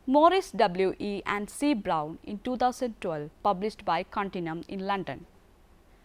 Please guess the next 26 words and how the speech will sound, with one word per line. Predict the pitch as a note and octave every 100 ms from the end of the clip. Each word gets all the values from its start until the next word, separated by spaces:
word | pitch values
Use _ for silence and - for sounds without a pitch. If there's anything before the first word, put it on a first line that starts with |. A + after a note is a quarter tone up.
| - - -
Hume's | - G4+ A#4 -
Philosophy | D4+ C#4+ C#4+ D#4+ - D#4
of | C#4 -
Common | - G3 G#3 A3
Life, | E3+ C3+ - - - - _ - - -
written | A#3+ B3 C4+ A#3
by | A3
D | G#3 B3
W | B3+ A3+ C4
Livingston | A#3 G#3 B3 C4 - G#3 G3 F#3+ -
in | G3+
nineteen | G3+ G#3+ B3 B3+
eighty-four, | B3+ C4 - - D#3+
published | F#3+ F#3 G#3+ - F#3
by | E3+ E3 - -
University | A3+ A#3+ B3 - A3+
of | G#3 -
Chicago | G#3 G#3 G3 G3
Press | G3 F#3 -
in | - F#3+ E3
Chicago. | F#3+ - F#3+ E3 - - - - - - - _ - - - A#3
The |
Life | A#3+ C4+ E4+ -
of | F#4+ A#3+
David | B3 B3 C4
Hume, | B3 - F3+ F3+